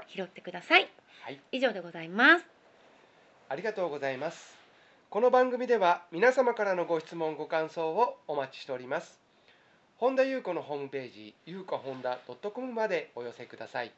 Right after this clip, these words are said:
Speaker 2: また、YouTubeチャンネルもやっておりますので、マリンズルーム、本田裕子オフィシャルチャンネルもぜひご覧ください。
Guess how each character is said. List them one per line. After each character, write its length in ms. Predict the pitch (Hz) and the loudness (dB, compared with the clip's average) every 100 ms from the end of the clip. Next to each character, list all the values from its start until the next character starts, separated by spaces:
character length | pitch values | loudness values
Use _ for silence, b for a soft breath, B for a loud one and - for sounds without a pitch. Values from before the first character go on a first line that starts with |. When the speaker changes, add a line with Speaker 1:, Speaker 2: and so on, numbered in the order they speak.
| _ _ _ _ _ b b b b b _ - | _ _ _ _ _ b b b b b _ -12
Speaker 2:
ま 80 | 196 | -2
た、 100 | 196 | 0
YouTube 460 | 208 247 277 277 | 0 -4 -6 -6
チ 100 | 277 | -2
ャ 60 | 277 | 0
ン 60 | 262 | 2
ネ 100 | 208 | 0
ル 60 | |
も 100 | 165 | 0
や 120 | 147 | -4
っ 60 | 143 | -4
て 80 | 151 | -8
お 40 | |
り 80 | 147 | -8
ま 120 | 147 | -10
す 100 | - | -8
の 100 | 131 | -8
で、 220 | 135 156 _ b b b | -6 -6 _ b b b
マ 140 | 127 156 | -8 -6
リ 100 | 233 | -6
ン 80 | |
ズ 120 | 220 233 | -4 -2
ル 100 | 190 | -2
ー 20 | |
ム、 160 | 123 - _ _ | -4 -14 _ _
本 220 | 165 240 | -6 0
田 80 | 254 | 0
裕 160 | 240 | -2
子 260 | 208 113 - _ _ - | -6 -10 -12 _ _ -12
オ 80 | 131 | -10
フ 60 | |
ィ 40 | - | -6
シ 60 | |
ャ 40 | 185 | -6
ル 60 | |
チ 80 | 190 | -4
ャ 60 | 190 | -6
ン 60 | |
ネ 80 | 180 | -4
ル 60 | 170 | -8
も 120 | 147 | -8
ぜ 120 | 180 | -8
ひ 260 | 220 262 - | -8 -10 -10
ご 100 | 127 | -8
覧 180 | 113 113 | -8 -8
く 100 | 110 | -8
だ 100 | 117 | -8
さ 200 | - | -2
い。 80 | 151 | -2